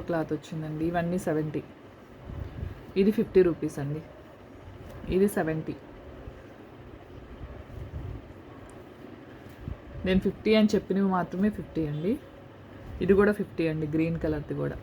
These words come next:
సెవెంటీ, సెవెంటీ, సెవెంటీ,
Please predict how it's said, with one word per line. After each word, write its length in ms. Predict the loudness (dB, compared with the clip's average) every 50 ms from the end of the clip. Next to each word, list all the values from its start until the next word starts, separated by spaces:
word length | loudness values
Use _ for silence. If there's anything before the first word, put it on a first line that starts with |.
| -12 -16 -16 -16 -16 -14 -14 -14 -14 -14 -6 -6 -6 -6 -6 -10 -12 -14 -14 -14 -14 -12 -10 -10 -8 -8 -8 -8 -8 -8 -10 -10 -8 -8 -8 -8 -8 -14 -14 -14 -8 -2
సెవెంటీ, 440 | 0 0 0 0 -2 -2 -2 -4 -6 -6 -8 -10 -10 -10 -10 -10 -12 -14 -16 -16 -16 -16 -16 -16 -16 -10 -6 -2
సెవెంటీ, 480 | -2 -2 0 -2 -2 -2 0 0 0 -2 -2 -6 -8 -8 -8 -8 -8 -14 -16 -16 -18 -18 -18 -18 -18 -18 -18 -18 -20 -20 -20 -20 -16 -14 -14 -14 -8 -6
సెవెంటీ, 460 | -4 -2 -2 -2 -2 -2 -2 -2